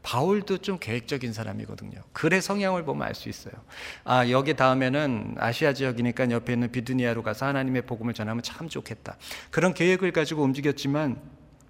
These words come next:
난데없이 하나님께서는 빌립보로 가라고 하십니다.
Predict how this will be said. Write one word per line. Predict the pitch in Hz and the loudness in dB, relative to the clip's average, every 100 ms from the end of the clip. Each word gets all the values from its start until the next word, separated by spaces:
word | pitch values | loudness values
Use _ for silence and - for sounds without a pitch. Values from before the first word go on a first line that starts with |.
| - - - | -16 -14 -4
난데없이 | 120 135 170 196 190 | 2 4 6 4 4
하나님께서는 | 185 190 185 170 170 170 | 2 2 2 0 0 0
빌립보로 | 147 170 220 190 165 | 2 4 4 2 0
가라고 | 127 117 117 117 | 0 0 0 -2
하십니다. | - 113 104 | -4 -8 -8